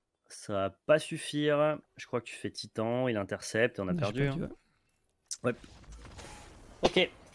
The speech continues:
Speaker 2: Bon, Schnork. Maintenant, il va falloir
Speaker 1: Alors, il
Speaker 2: payer.
Speaker 1: joue des cruautés de Jix. Je crois que tu peux rentrer des corbillards, du coup, pour te prémunir de ça. Dans tous les cas, euh,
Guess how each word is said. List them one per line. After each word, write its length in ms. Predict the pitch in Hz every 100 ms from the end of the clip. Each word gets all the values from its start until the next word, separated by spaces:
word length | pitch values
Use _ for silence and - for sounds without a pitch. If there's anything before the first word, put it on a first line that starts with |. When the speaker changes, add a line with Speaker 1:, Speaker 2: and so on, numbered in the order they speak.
| - - - - - -
Speaker 2:
Bon, 220 | 135 185
Schnork. 460 | - 170 175 - 139 113 - - - - - _ - - _ -
Maintenant, 320 | 123 117 -
il 60 | 147
va 60 | 131
falloir 200 | 175 123
Speaker 1:
Alors, 80 |
il 80 | 139
Speaker 2:
payer. 120 | 127 127
Speaker 1:
joue 140 | 170 - _ _ _ _ - - _ - -
des 220 | 156 147
cruautés 420 | - 170 160 170
de 100 | 147
Jix. 440 | 117 143 180 -
Je 100 | 113
crois 140 | - 170
que 60 |
tu 120 | - 120
peux 80 | 131
rentrer 280 | 120 -
des 100 | 127
corbillards, 480 | 117 123 120 120 127
du 100 | 113
coup, 140 | 101 123
pour 140 | 110
te 40 |
prémunir 400 | - 107 104 107
de 80 | 104
ça. 280 | 98 110 110 117 - - - - - - - _ _ _ -
Dans 120 | 90
tous 140 | -
les 100 | 95
cas, 320 | - 98 101
euh, 120 | 87